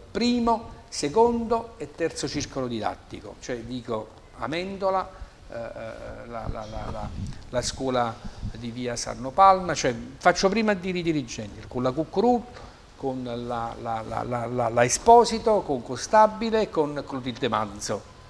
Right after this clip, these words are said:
C'è stata una sinergia di intenti, ogni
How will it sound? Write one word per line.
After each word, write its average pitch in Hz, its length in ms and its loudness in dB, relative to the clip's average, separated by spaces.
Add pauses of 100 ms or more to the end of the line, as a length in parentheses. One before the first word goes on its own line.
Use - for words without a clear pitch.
(320)
C'è - 140 -8
stata 143 580 4
una 131 180 -2
sinergia 127 540 -4
di 117 120 -4
intenti, 226 720 2 (880)
ogni 202 420 8